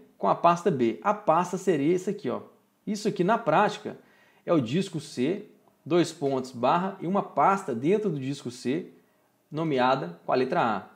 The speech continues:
E aqui uma pasta nomeada com a letra B. Então, o conceito de diretório seria praticamente o H D.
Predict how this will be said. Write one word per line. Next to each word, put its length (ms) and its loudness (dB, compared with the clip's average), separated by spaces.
E 80 -2
aqui 180 -2
uma 100 2
pasta 360 2
nomeada 360 0
com 60 -2
a 40 2
letra 220 0
B. 380 0
Então, 260 0
o 20 -2
conceito 380 0
de 40 -2
diretório 640 2
seria 300 -2
praticamente 500 -4
o 60 2
H 180 2
D. 260 -4